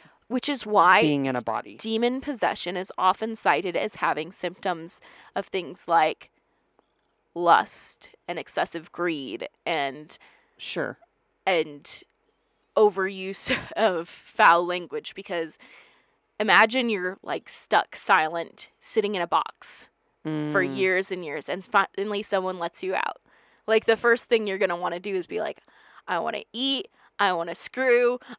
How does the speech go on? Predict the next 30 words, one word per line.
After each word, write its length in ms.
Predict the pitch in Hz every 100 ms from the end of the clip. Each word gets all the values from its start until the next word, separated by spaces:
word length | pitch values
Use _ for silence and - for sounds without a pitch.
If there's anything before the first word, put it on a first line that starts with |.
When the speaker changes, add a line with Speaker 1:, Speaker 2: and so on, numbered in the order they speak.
| -
Speaker 1:
I 160 | 214
wanna 280 | 208 294 320 - - -
<laughs> 200 | 330 302 -
swear." 640 | - 277 269 269 269 277 - 381 440 359 330 -
Speaker 2:
I, 420 | 156 196 294 339 - - -
I, 280 | 175 285 - -
<sighs> 400 | - - 208 -
you 160 | 220 226
know, 240 | 240 285 -
it's 220 | 190 -
so 220 | - 233
weird 420 | 240 220 214 196
because 580 | 170 147 185 156 151 156 _ -
I, 400 | 170 170 160 160 _ _ _ _ _ _ _ _ _ _ -
I've 240 | 160 151
never 360 | 175 180 190 175
kind 320 | - 165 156
of 160 | 143 135
gone 340 | 143 143 151
down 340 | 156 151 156
that 220 | 156 151 160
rabbit 360 | 151 139 139
hole. 360 | - 147 151 135
I've 200 | 143 139
only 240 | 143 143 139
just 240 | 135 127
seen 280 | - 143 139
them 160 | 139 127
depicted 640 | 127 - 139 - 139 127
in 340 | 127 120 120